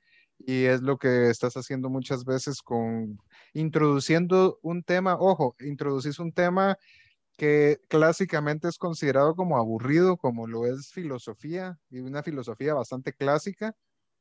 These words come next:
y la estás adaptando al día de hoy y, y estás enseñándole a la gente a que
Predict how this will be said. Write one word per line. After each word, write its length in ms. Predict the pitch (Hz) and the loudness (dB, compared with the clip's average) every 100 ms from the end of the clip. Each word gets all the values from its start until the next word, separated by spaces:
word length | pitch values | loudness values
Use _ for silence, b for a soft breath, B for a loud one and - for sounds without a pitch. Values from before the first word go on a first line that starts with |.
| _ | _
y 120 | 147 139 | -8 -2
la 140 | 123 | -2
estás 480 | 120 143 156 - - | -2 -2 -2 -2 -4
adaptando 720 | 156 147 117 - 147 156 170 165 | 2 4 4 0 -2 0 2 0
al 100 | 139 | 2
día 180 | 147 160 | 2 2
de 100 | 135 | 2
hoy 360 | 147 185 202 135 | 2 2 -2 -6
y, 200 | 127 120 | -14 -12
y 140 | 123 | -10
estás 280 | 117 - 127 | -8 -6 -6
enseñándole 560 | 160 147 131 123 143 156 | -6 -8 -8 -8 -6 -4
a 20 | |
la 120 | 123 | -4
gente 320 | 127 131 160 147 | -6 -8 -6 -6
a 80 | |
que 200 | 127 120 | -8 -12